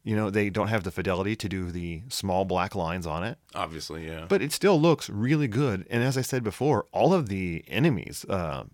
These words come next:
Speaker 1: you know, the named boss enemies look amazing.
Speaker 2: Yeah,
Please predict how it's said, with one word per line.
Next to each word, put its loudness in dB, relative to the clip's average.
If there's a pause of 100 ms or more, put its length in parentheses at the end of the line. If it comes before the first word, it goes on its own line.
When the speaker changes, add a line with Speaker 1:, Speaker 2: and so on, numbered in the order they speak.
(100)
Speaker 1:
you -2
know, -2
the -4
named -2
boss 0
enemies -8 (160)
look 4 (120)
amazing. -2 (240)
Speaker 2:
Yeah, 0